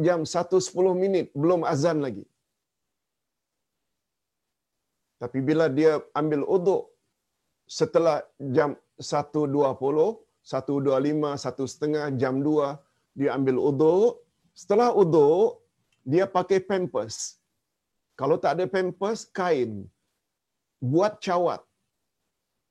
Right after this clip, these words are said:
Tahu cawat? Ya, kita balutkan bahagian tempat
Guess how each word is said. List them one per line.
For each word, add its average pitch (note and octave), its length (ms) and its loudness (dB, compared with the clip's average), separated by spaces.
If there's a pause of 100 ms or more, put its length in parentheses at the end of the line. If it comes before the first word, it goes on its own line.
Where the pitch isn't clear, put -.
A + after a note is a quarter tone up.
(840)
Tahu B2+ 200 -2 (120)
cawat? C3 400 -2 (960)
Ya, A#2 240 0 (400)
kita C3 480 -4 (480)
balutkan C3+ 720 -2
bahagian B2 720 -2 (320)
tempat B2 280 -6